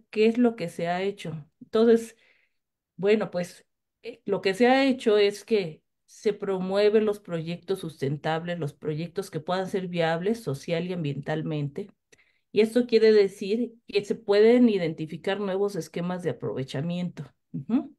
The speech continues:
Esquemas que no necesariamente tienen que ser grandes presas, que pueden ser pequeños proyectos y que pueden ser potenciales y que pueden dar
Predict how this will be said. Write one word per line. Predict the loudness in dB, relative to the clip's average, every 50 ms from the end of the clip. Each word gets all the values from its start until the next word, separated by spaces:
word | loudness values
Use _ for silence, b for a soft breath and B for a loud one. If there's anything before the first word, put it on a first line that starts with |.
| _ b b b b b b b b b b _ _
Esquemas | -10 -10 0 4 4 6 6 6 4 2 2
que | 2 2
no | 4 4 4
necesariamente | 4 4 2 0 -4 -6 -4 -2 -2 -2 -2 -2 -4 -4 -6 -4
tienen | -4 -4 -4 -4 -4 -4
que | -4 -4
ser | -4 -4 -6 -6 -4
grandes | -4 -4 -4 -4 -4 -4 -6 -8 -10 -8
presas, | -6 -6 -6 -4 -2 0 -2 -2 -2 -6 -18 -20 _ _ _ _ _ _ _ _ _ _ -8
que | -8 -6
pueden | -2 2 2 4 4 2 2
ser | 0 0 0 0 -2 -6 -10 _ _
pequeños | -10 -10 -8 -4 0 2 4 4 4 2 0
proyectos | -4 -8 -10 -8 -6 -4 -6 -6 -6 -6 -4 -2 0 0 -2 -4 -10 -20 -20 _ _ _
y | -10 -10 -8 -6
que | -8 -8
pueden | -6 -2 0 4 4 4 4 4 2
ser | -2 -6 -8 -8 -6 -6
potenciales | -6 -4 -2 -2 -2 -4 -4 -6 -6 -4 -2 -2 -2 0 0 0 -2 -2 -4 -8 -20 -20 _ _
y | -16 -12
que | -10 -10 -10
pueden | -8 -4 -2 0 2 4 4 4 2 0
dar | -2 -2 -2 -2 -4 -6 -10